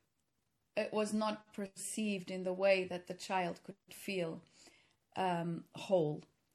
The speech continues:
And yet that is what led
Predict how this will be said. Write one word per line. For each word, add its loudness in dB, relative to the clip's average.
And 6
yet 6
that 8
is -2
what 2
led 8